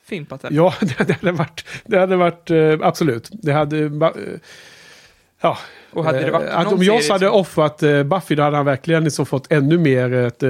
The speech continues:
Speaker 2: rykte av sig att kunna döda viktiga karaktärer, et cetera.
Speaker 1: Ja.
Speaker 2: Så, så att, eh, det är på Game of Thrones nivå kanske till och med.
Speaker 1: Ja,
Speaker 2: Mm.
Speaker 1: precis.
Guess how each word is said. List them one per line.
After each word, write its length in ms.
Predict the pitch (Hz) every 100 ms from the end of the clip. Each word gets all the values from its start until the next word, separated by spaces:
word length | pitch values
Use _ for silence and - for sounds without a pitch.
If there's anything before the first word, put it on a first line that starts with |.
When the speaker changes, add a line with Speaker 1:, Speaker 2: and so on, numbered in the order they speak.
| 127
Speaker 2:
rykte 280 | 135 131 131
av 100 | 117
sig 140 | -
att 80 | 110
kunna 220 | - 113
döda 560 | 117 117 110 117 113 117
viktiga 640 | 120 - 131 120 120 120 120
karaktärer, 600 | - 117 - 120 127 131
et 100 | -
cetera. 360 | 127 202 147 143
Speaker 1:
Ja. 260 | 147 147 170 - _ _ _ _ _ - - - -
Speaker 2:
Så, 340 | - 120 131 -
så 140 | 127
att, 200 | 117 -
eh, 100 | 120
det 140 | 123
är 40 | 131
på 140 | 127
Game 240 | 135 123 123
of 60 | -
Thrones 640 | 127 120 117 - - -
nivå 500 | 180 120 117 143 196
kanske 320 | - - - 165
till 120 | -
och 60 |
med. 80 | - - _ _ _ _
Speaker 1:
Ja, 280 | 165 170 175 - _ _ -
Speaker 2:
Mm. 160 | 135
Speaker 1:
precis. 420 | 135 156 - -